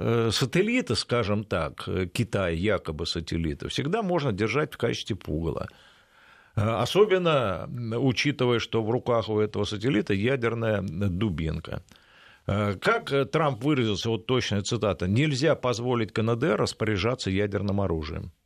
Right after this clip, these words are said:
Пока у них нет средств доставки ядерных вооружений, но они у них будут". То есть Трамп знает, что до территории С Ш А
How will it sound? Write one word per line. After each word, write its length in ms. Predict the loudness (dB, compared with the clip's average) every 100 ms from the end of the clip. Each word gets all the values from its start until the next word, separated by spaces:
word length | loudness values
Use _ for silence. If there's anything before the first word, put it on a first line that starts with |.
| -8
Пока 340 | -6 -2 2
у 140 | 2 2
них 260 | -2 -2
нет 280 | 0 2 2
средств 440 | 0 0 2 0 0
доставки 560 | -2 0 -2 -2 0
ядерных 540 | 0 2 2 0 0 0
вооружений, 500 | 0 0 2 2 4
но 140 | 2
они 180 | 2 2
у 60 | 2
них 220 | 2 0
будут". 420 | 0 -2 -2 -4
То 100 | -2
есть 160 | 0 0
Трамп 260 | -2 -2 -4
знает, 640 | -2 0 0 -2 -8 _ _ _
что 160 | -6 -2
до 140 | -2
территории 640 | 0 0 0 2 2 2 0
С 140 | -4
Ш 180 | -4 -2
А 180 | -2